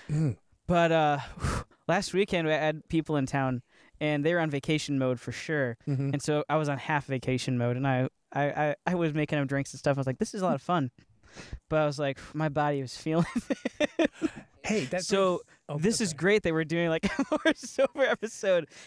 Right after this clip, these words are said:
Speaker 2: And I'm not a coffee drinker, so I'm trying to be. I, I'm like, I love the idea of coffee, but I'm still getting used to the idea of <laughs> drinking it.
Speaker 1: Mm-hmm.
Speaker 2: So
Speaker 1: Hey,
Speaker 2: this will be fun.
Speaker 1: what Trey said, he,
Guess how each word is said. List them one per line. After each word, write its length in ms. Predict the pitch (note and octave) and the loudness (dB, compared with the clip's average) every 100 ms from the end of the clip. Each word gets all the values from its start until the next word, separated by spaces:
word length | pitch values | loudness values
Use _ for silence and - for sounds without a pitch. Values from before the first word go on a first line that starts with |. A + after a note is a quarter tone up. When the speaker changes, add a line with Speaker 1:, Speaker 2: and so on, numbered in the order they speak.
| - | -4
Speaker 2:
And 80 | F3 | 2
I'm 120 | G#3 | 2
not 140 | B3+ D4 | 2 -2
a 60 | |
coffee 340 | - B3+ D#4+ F#3+ | 0 0 2 0
drinker, 380 | D3 C3 A#2+ | 0 -2 -4
so 320 | A#2 - D#3+ C#3+ - | -4 0 0 0 -2
I'm 340 | E3+ G3+ F#3 | 0 0 -4
trying 380 | - - G3+ G#3 | -4 0 0 0
to 100 | D#3 | -2
be. 240 | C3 A#2+ - | -2 -4 -2
I, 140 | D3 D3+ | -2 0
I'm 160 | D#3 | -2
like, 220 | D#3+ D3+ - - - - | 0 -2 -4 -14 -20 -4
I 100 | D#3+ | 0
love 340 | E3 G3+ G3 | 2 2 0
the 100 | E3+ | 0
idea 560 | D#3+ C#3+ B2+ D3 F3 F3+ | 2 0 -2 -2 0 0
of 120 | F#3 | -2
coffee, 500 | - F#3 - G#3+ A3 - | -2 -2 -2 -6 -8 -8
but 260 | - D3 C#3 _ _ - - | -2 0 -2 _ _ -18 -6
I'm 100 | C#3+ | -4
still 240 | - F3 | -2 0
getting 260 | E3+ D#3 D#3 | 0 0 0
used 180 | C#3+ - | 0 -4
to 60 | |
the 120 | - C3+ | -2 0
idea 180 | C3 | 2
of 60 | B2 - | -2 -6
<laughs> 40 | |
drinking 460 | - C3+ - - F#3 | 0 0 0 0 0
it. 100 | F#3+ - | 0 -2
Speaker 1:
Mm-hmm. 440 | F3+ D3 C#3+ D3 D#3+ - - - - | -2 0 -2 -2 -4 -6 -20 -20 -4
Speaker 2:
So 180 | D#3+ | 0
Speaker 1:
Hey, 40 | D#3 | 0
Speaker 2:
this 140 | D3+ - | -2 -6
will 60 | |
be 40 | E3+ | -4
fun. 300 | - D3 A#2+ _ _ _ | 0 -2 -2 _ _ _
Speaker 1:
what 160 | E3 - | -4 -2
Trey 220 | - G3 | -2 0
said, 360 | - G3 C#3+ B2+ | 0 0 0 -4
he, 300 | - F3 D3 | 0 2 2